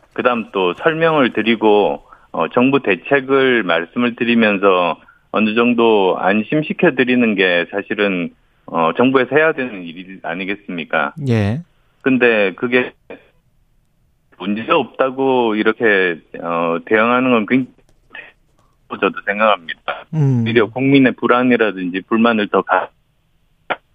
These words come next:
Speaker 1: 어, 그래서, 어, 이제는, 어, 재난 때는,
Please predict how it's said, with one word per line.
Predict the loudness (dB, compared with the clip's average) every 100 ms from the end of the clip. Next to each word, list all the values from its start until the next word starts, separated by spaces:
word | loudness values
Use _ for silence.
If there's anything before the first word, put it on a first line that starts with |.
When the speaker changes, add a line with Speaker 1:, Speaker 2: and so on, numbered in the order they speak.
| -20 _ _ _ -14 -14 _ _ _ _ _
Speaker 1:
어, | -2 -2
그래서, | 0 0 0 -2 -4 -4
어, | 0 2
이제는, | 0 0 2 4 4 2 -2 -4
어, | -2 -2 0
재난 | 0 0 -2 -4
때는, | -4 0 2 0 -6